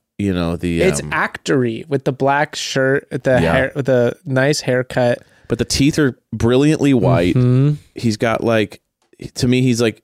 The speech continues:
Speaker 1: that, that jacket. Yeah, he's, if he's not, like, involved in church somehow, I'm gonna be devastated. So you see playwright.
Speaker 2: Theater of some sort.
Speaker 1: Where was he from? I say the South.
Speaker 2: I was gonna say, like, uh, like, uh,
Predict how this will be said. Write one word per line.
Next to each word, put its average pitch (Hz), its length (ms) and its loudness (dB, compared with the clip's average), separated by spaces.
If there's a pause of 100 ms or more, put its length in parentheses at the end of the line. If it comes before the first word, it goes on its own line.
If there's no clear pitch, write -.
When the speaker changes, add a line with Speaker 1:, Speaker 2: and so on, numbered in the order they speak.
Speaker 1:
that, 92 240 -2
that 107 160 0
jacket. 101 400 -2
Yeah, 110 240 2
he's, 110 220 0 (180)
if 120 140 0
he's 160 180 2
not, 117 400 0
like, 92 200 0
involved 87 380 0
in 78 80 -6
church - 280 -4
somehow, 71 340 -6
I'm 67 80 -4
gonna 78 120 -4
be 76 100 -4
devastated. - 640 -8 (1400)
So - 120 -2
you 123 100 4
see 127 160 0
playwright. 120 640 2 (540)
Speaker 2:
Theater 156 600 2
of 131 140 0
some 135 320 2
sort. 131 560 0
Speaker 1:
Where 123 160 2
was 123 100 2
he 120 60 2
from? 107 300 -2 (1700)
I 101 60 -4
say 113 160 0
the 95 80 0
South. 76 320 -4 (360)
Speaker 2:
I 123 160 0
was 123 120 0
gonna 127 160 -2
say, 123 160 -2
like, 120 220 -2 (100)
uh, 123 180 -10
like, 117 440 -2
uh, 113 340 -6